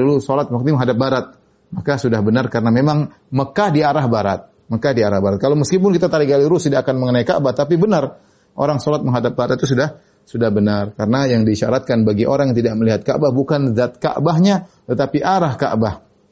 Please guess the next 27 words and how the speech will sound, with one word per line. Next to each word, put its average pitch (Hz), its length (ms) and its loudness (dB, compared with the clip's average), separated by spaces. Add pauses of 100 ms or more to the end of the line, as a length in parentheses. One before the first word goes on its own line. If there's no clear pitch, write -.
(180)
Makanya 135 320 0
Allah 143 80 2
menggunakan 127 500 2 (680)
kata 123 240 -2
syatara. 131 720 -2 (440)
Wa 113 160 2
min, 135 240 0
wa, 117 480 0
apa, 131 120 0 (120)
"Wa 117 80 2
haitsu 147 320 0
ma 131 160 0
kuntum 156 400 0
fawallu 139 480 2
wujuhakum 180 560 2
syatarah." 113 560 -2 (420)
Dimanapun 123 540 0
kalian 123 240 2
berada, 139 260 2
berada, 135 320 0
maka 131 300 0
arahkanlah 139 580 0
wajah 123 220 0
kalian 147 320 2
ke 185 100 0
arah 147 380 0
Ka'bah. 101 420 -2